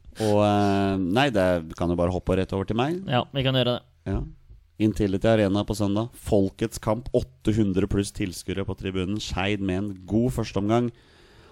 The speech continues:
Speaker 1: Holder en null-ledelsen til det åttiende minutt. Da finner keeper Stefan Hagerup ut at han skal ta frispark, og skårer et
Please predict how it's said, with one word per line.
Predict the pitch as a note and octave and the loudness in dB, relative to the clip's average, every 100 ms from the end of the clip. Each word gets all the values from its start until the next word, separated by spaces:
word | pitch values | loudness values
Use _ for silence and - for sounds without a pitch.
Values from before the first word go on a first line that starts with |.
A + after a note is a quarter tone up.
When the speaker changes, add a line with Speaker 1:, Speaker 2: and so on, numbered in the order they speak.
| - - | -12 2
Speaker 1:
Holder | A2 G2 G2 A#2 - | 4 4 6 6 6
en | G#2 G#2 G#2 | 4 4 4
null-ledelsen | F#2+ G2+ F#2+ - G#2 | 2 0 -2 -4 -2
til | F#2+ | 0
det | |
åttiende | - - G2 F#2 F2+ | -2 -2 0 2 4
minutt. | G2 A2 | 4 4
Da | A2+ | 2
finner | C3+ D#3+ F3+ | 2 0 -2
keeper | - G2 F#2+ - D#3 | -4 -2 -2 0 -2
Stefan | C#3+ - G#2+ C#3+ D3+ | -2 0 -2 -2 -6
Hagerup | - D#3+ E3 G3+ F#3 G2+ | -2 2 2 2 2 2
ut | F2+ | -2
at | F2 | -2
han | F2+ | -2
skal | F#2+ F#2 | -2 0
ta | |
frispark, | F#2 E2 D#2 - F2+ - | 0 0 -2 0 0 2
og | G2+ | -2
skårer | - - B2+ E2 D#2 G#2+ | -2 0 4 4 4 0
et | - F#3 | -2 -2